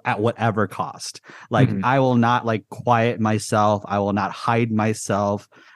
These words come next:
Speaker 1: I will feel joy. I will, I will, I will radiate joy and confidence and all this stuff in the face of this dark world," and stuff like that. I just
Speaker 2: Mm-hmm.
Speaker 1: think that's really beautiful.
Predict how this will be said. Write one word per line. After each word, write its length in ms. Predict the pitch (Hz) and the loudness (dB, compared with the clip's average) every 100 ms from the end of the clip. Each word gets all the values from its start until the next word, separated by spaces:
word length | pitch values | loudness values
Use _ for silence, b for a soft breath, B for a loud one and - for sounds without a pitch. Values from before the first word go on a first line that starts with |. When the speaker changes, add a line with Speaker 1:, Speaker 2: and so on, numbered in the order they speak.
| B | B
Speaker 1:
I 120 | 101 104 | -4 0
will 340 | 104 101 98 _ - - _ - | 0 0 -4 _ -20 -20 _ 0
feel 340 | 131 123 120 | 2 4 2
joy. 720 | 104 113 110 107 107 107 104 101 B B - | 0 2 4 4 4 4 0 -2 B B -4
I 80 | 113 | 0
will, 220 | 107 104 - _ _ _ _ | 0 0 -6 _ _ _ _
I 60 | 113 | 0
will, 180 | 110 - | 0 0
I 80 | 107 | -2
will 240 | 98 92 - - | -2 -4 -12 -8
radiate 580 | 107 123 143 135 127 - | 0 4 6 6 4 2
joy 380 | 117 107 104 95 | 0 2 2 0
and 140 | 95 | -2
confidence 1000 | - 139 135 117 127 123 117 117 - - | 0 2 4 4 2 4 4 2 0 -8
and 140 | 104 101 | -8 -2
all 260 | 120 127 | 2 2
this 200 | 117 110 - | 2 0 -2
stuff 380 | - 92 90 - | -4 -2 -2 0
in 180 | 131 123 | 4 4
the 100 | 120 | 2
face 280 | 107 110 | -2 -2
of 80 | 104 | -4
this 160 | 98 87 | -6 -6
dark 440 | 87 92 90 - - 107 | -4 -4 -4 -8 -16 -6
world," 580 | 98 98 78 - - b b b 101 | -2 0 -2 -8 -18 b b b -4
and 100 | 95 | -2
stuff 220 | 101 87 | -2 -4
like 240 | 85 85 | -4 -6
that. 240 | 85 73 - | -10 -10 -2
I 140 | 117 | 2
just 160 | 135 120 | 4 4
Speaker 2:
Mm-hmm. 60 | |
Speaker 1:
think 120 | 110 104 | 2 0
that's 180 | 95 | -2
really 240 | 98 92 90 | -2 -4 -4
beautiful. 500 | 90 85 90 - | -6 -8 -10 -18